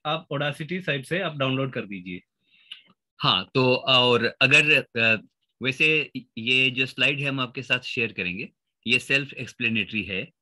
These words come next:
Speaker 2: लेकिन अगर, अ, miss हो जाता है तो आपको ये बता दें, YouTube में इसके बहुत सारे tutorial available हैं, आप आराम से देख के आप accordingly follow करके आप जा सकते हैं। लेकिन YouTube में जो है वो जो ट्यूटोरियल है काफी pace बहुत fast है,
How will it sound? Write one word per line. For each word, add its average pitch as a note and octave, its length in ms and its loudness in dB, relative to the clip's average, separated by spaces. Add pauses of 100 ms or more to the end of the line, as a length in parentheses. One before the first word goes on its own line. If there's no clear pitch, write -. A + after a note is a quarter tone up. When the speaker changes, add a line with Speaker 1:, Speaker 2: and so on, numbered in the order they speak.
(500)
Speaker 2:
लेकिन C#3 280 0
अगर, D3+ 400 0 (120)
अ, A2+ 340 -4 (340)
miss F3+ 260 -2
हो B2 60 2
जाता G#2 260 -4
है C3+ 120 -6
तो C#3 380 -6 (200)
आपको B2+ 220 -6
ये D3 100 0
बता A#2+ 260 -4
दें, B2 220 -4
YouTube C#3+ 360 -4
में G2+ 220 -8 (460)
इसके C3+ 220 0
बहुत C3+ 280 0
सारे C#3 200 -2
tutorial B2 460 -6
available E2+ 400 -8
हैं, D#2+ 160 -20 (240)
आप G2 180 -2
आराम G2+ 200 2
से F#2+ 140 -2
देख A2 260 2
के D#3+ 240 -4 (500)
आप G2+ 540 2
accordingly B2+ 460 2
follow C3 280 2
करके B2+ 260 -2
आप A#2+ 80 2
जा A#2 160 2
सकते B2 280 -8
हैं। C3+ 80 -2
लेकिन B2+ 360 -2 (280)
YouTube F#3+ 320 -2
में F#3 140 0
जो F3+ 100 0
है F3+ 140 2
वो D3+ 200 -6
जो A2 360 -8
ट्यूटोरियल D3 380 -4
है D#3+ 60 -4
काफी D3 300 0
pace D3+ 340 -4
बहुत D#3 160 -4
fast A#2+ 360 -2
है, D#2+ 80 -16